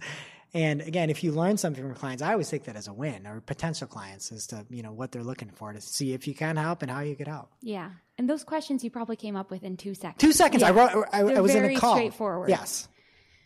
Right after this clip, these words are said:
Speaker 2: Things you would ask right away. So, yeah,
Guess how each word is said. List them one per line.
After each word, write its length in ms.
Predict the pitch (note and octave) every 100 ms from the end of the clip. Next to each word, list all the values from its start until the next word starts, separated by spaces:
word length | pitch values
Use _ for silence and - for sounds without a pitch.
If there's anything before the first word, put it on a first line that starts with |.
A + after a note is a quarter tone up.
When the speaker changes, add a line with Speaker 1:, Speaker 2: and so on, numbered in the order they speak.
| _ _ -
Speaker 2:
Things 220 | B3+ B3+
you 100 | A#3+
would 100 | A3
ask 320 | - G3+ -
right 160 | F#3+ F#3
away. 320 | F3 - G#3+ -
So, 240 | F#3+ G3 F3 _ _ -
yeah, 200 | E3+